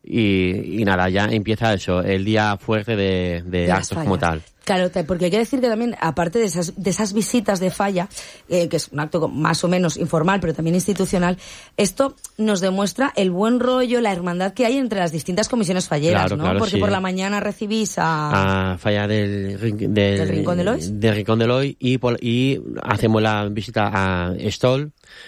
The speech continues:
Speaker 1: y por la tarde se la devolvemos. Vo-, vamos a su, a su, a su monumento y a, y, y a su casal para una picaeta.
Speaker 2: Claro.
Speaker 1: Y, a-, y hace unión,
Speaker 2: Y
Speaker 1: calor
Speaker 2: hermandad.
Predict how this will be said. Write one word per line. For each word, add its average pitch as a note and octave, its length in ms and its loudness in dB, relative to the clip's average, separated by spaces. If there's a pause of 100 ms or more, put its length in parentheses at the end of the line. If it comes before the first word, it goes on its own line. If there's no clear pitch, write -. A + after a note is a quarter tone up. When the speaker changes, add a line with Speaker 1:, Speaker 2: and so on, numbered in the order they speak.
(220)
Speaker 1:
y C3 160 2
por A#2+ 180 2
la G#2+ 140 0
tarde A#2 440 -2
se - 220 0
la G2+ 100 2
devolvemos. F#2 640 0
Vo-, A2 260 -2
vamos G2+ 340 0
a G#2 80 2
su, G2+ 420 0 (100)
a G2+ 220 2
su, G2 880 0
a G2+ 140 2
su A2+ 100 0
monumento C3 600 0 (300)
y G2 280 2
a, G#2 180 -4
y, G#2+ 260 0
y A2 400 0
a G#2+ 120 0
su A2+ 120 -8
casal A2+ 440 0 (260)
para F#2 240 2
una G2+ 180 0
picaeta. F2+ 480 -2 (240)
Speaker 2:
Claro. D3 220 -4
Speaker 1:
Y, G2 260 4
a-, G#2 160 0
y F#2+ 340 2
hace G2+ 380 0
unión, B2+ 720 0 (220)
Speaker 2:
Y - 60 -4
Speaker 1:
calor A#2 320 2
Speaker 2:
hermandad. D3 160 -6